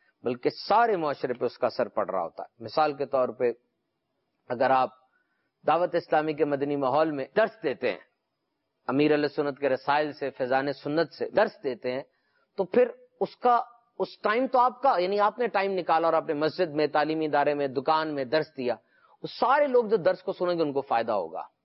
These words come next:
اگر آپ مدنی دورہ کرتے ہیں، ایک ایک جگہ پہ جا کے سب کو نیکی کی دعوت دیتے ہیں، تو جہاں جہاں آپ جائیں گے وہاں پر فائدہ ہوگا۔ اسی طریقے سے آپ دیکھیے، ایک انسان اپنا ٹائم جس کام پہ لگاتا ہے، سب کو اس سے فائدہ ہوتا ہے۔ میرے شیخ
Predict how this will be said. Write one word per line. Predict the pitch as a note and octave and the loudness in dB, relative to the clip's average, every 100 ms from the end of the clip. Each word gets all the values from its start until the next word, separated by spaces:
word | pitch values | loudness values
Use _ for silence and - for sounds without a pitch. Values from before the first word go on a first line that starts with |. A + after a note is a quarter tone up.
| _ _ - | _ _ -6
اگر | C3+ E3 | 0 0
آپ | D#3 | 0
مدنی | D3 D3 E3+ | -2 -4 -4
دورہ | C#3+ C#3 F#3 E3 | 0 2 2 0
کرتے | C#3+ - C#3+ | -4 -4 -4
ہیں، | B2 _ _ _ | -6 _ _ _
ایک | C#3 C3+ | -4 -2
ایک | D3+ A#2+ | -2 -2
جگہ | C#3+ D#3 | 0 0
پہ | D3 | 0
جا | C3 C#3 C#3+ | -2 0 0
کے | D#3+ | -2
سب | C3+ C#3 | -2 -2
کو | D3+ | -2
نیکی | C#3 C3 C#3+ | -2 -4 -4
کی | C3+ | -2
دعوت | C3+ D#3 F3 C#3+ | 0 2 2 2
دیتے | C#3 C3+ | 0 -2
ہیں، | B2 | -6
تو | A#2+ | -6
جہاں | B2 F#3 A3 | 0 2 4
جہاں | G#3+ G3+ | 2 2
آپ | D3+ | 2
جائیں | D#3 C#3+ | 0 0
گے | B2+ | -4
وہاں | G2 F#2 | -8 -12
پر | - | -4
فائدہ | D3+ E3 F3+ | 0 2 2
ہوگا۔ | D#3+ D3+ - _ _ _ _ - | 2 -2 -8 _ _ _ _ -14
اسی | B2+ E3+ | -6 -4
طریقے | D#3 E3+ D#3+ F#3 | 2 0 2 0
سے | F#3 F3+ - | 0 -2 0
آپ | C#3+ C3+ | -2 0
دیکھیے، | E3+ G3+ F#3+ D#3+ - _ - | -2 2 4 4 0 _ 0
ایک | F3+ A3 G3+ - _ _ _ D3 | 4 4 2 -10 _ _ _ -4
انسان | D#3 - F3+ F#3+ | -2 0 0 0
اپنا | F3+ E3+ D#3+ | -2 -2 -4
ٹائم | - E3+ F#3 F3+ | -2 -2 0 -2
جس | D3+ D#3+ | -4 -4
کام | - D#3+ D#3+ | 0 -2 0
پہ | D#3+ | -2
لگاتا | C3+ C3 C3+ F3 D3 | 0 -2 0 0 0
ہے، | - _ _ _ - - | -2 _ _ _ -10 -4
سب | C4 - | -4 0
کو | G3 | -4
اس | - | -2
سے | D#3 | -4
فائدہ | - B2 B2 | 0 -2 0
ہوتا | A2 - | -2 -4
ہے۔ | A#2+ | -4
میرے | C#3 | -4
شیخ | C3+ C3+ | -2 -6